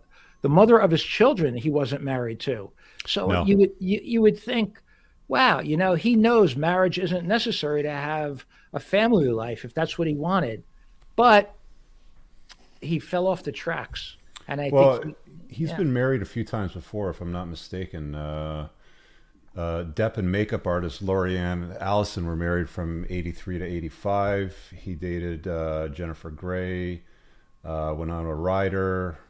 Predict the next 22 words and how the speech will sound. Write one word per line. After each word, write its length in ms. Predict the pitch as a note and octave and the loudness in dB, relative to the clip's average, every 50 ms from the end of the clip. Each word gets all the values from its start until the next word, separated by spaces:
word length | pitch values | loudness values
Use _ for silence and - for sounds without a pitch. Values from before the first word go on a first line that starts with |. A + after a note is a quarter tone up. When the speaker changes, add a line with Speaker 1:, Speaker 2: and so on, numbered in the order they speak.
| _ _ _ _ - F#2 | _ _ _ _ -20 -20
Speaker 2:
Uh, 40 | E2 D#2 D2 | -18 -18 -16
he 80 | D2+ F2 | -16 -16
tattooed 440 | - - G#2 F#2+ F2 - - F2+ D2+ | -8 -4 -4 -4 -4 -4 -6 -6 -4
her 140 | E2+ E2+ E2 | -4 -4 -4
name 200 | E2 D#2 D#2 D#2 | -4 -6 -6 -6
on 100 | D2+ D2 | -6 -8
his 100 | D2+ C#2+ | -8 -8
body, 280 | - D#2+ D#2 D#2 D#2 D2+ | -6 -6 -4 -4 -4 -4
by 200 | C#2 D2 C#2+ C#2+ | -6 -6 -6 -6
the 100 | C#2+ C#2 | -6 -6
way. 320 | C#2+ C#2+ C#2 C#2+ D#2+ D#2 - - - - | -6 -6 -6 -8 -8 -10 -12 -14 -16 -16
I'm 60 | D#2 | -14
sure 200 | - - F2 D#2 | -12 -10 -10 -8
he 60 | D2 | -8
had 120 | D#2 D2+ | -8 -8
that 180 | D2+ D#2 D#2 - | -8 -8 -10 -10
covered 240 | - F2 D2 D2 D2 | -10 -12 -10 -10 -12
up 100 | D2 - | -12 -14
since. 360 | - - D2+ D2+ D#2 - - - - - - - - - - - - - - - | -12 -10 -10 -10 -10 -12 -16 -20 -20 -20 -20 -20 -20 -20 -20 -20 -20 -20 -14 -10
Um, 680 | E2+ D#2+ D#2+ D#2 D#2+ D#2+ D#2 D#2 D#2 D2+ D#2 D2+ C#2+ - - _ _ - | -6 -4 -2 0 0 0 0 0 -2 -2 -4 -4 -6 -8 -14 _ _ -16
Vanessa 300 | - E2+ E2+ D#2+ - F#2+ | -12 -10 -10 -10 -10 -14
Paradis, 920 | - - G2+ F#2+ F#2+ F2+ F#2 F#2 F#2 F2 D#2+ - - - - - - - | -12 -8 -6 -6 -4 -4 -4 -4 -4 -6 -8 -10 -12 -12 -12 -12 -12 -14